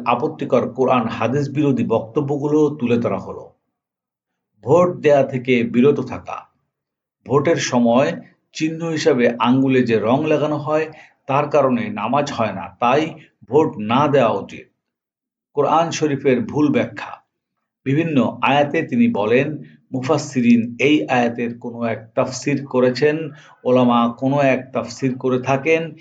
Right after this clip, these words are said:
কিন্তু আমি এই তাফসির করে থাকি। এটা শোনো,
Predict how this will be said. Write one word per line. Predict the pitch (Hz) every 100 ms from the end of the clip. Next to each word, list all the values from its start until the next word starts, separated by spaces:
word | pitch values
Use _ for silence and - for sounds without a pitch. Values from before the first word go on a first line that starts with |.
| - _
কিন্তু | 131 120 -
আমি | 127 147 156
এই | 160 143 123
তাফসির | 123 120 - 147 123
করে | 120 113
থাকি। | - 87 - - _ _ _
এটা | - 135 147
শোনো, | - 110 95 -